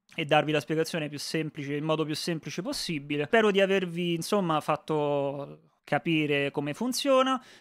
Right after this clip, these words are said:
eh, quindi ricordate, mi raccomando, rango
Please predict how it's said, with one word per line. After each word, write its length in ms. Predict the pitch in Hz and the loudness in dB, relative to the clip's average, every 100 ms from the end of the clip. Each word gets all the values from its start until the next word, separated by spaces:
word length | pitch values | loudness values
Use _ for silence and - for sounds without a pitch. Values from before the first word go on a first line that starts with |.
| _ | _
eh, 340 | 147 151 151 151 | 0 6 6 6
quindi 240 | 180 180 | 4 2
ricordate, 580 | 175 175 185 196 208 196 | 4 4 6 8 10 8
mi 100 | 196 | 8
raccomando, 1000 | 202 202 208 208 208 202 202 196 190 - | 6 6 6 8 6 6 4 4 2 -2
rango 920 | - - 220 226 220 214 226 226 208 | 2 8 10 8 6 8 10 10 6